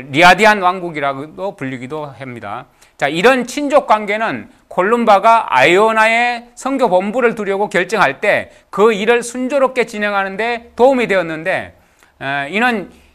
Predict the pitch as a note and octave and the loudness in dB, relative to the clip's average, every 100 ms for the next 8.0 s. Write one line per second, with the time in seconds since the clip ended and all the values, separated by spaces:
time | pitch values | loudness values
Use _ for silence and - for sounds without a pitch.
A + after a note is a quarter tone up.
0 | _ E3+ A#3 C4 C4 C#4 C#4 C4 C4 A3+ | _ -4 0 0 0 0 -2 -6 -8 0
1 | D#3+ F3+ A#3+ C4+ B3 A3 A#3+ A3+ F3 F3+ | 2 2 0 -2 -2 -4 -2 0 -2 -4
2 | A2+ F#2 _ _ _ _ C3+ C#3+ C#3 D3 | -8 -12 _ _ _ _ -14 -12 0 6
3 | G3+ A3+ A3 A3 A3+ A3+ F3+ F3+ G3 G#3 | 6 6 4 6 6 4 4 2 2 0
4 | G3+ G3 - G#3+ F#3 G3+ C4+ C4 G#3 F#3+ | 0 -4 -4 -4 -6 0 0 2 0 0
5 | G3 F#3+ B3 B3+ - B2 D3+ F#3+ A#3 A3+ | 0 -4 -6 -8 0 2 4 4 2 4
6 | B3 B3 A#3+ G2+ - G3+ G#3+ G#3+ E3+ E3 | 4 4 0 -6 -12 -8 -6 -4 -6 -2
7 | F#3 A3 E3+ E3 D#3 E3+ A3 A#3+ A3+ | -2 4 4 4 0 -2 2 2 0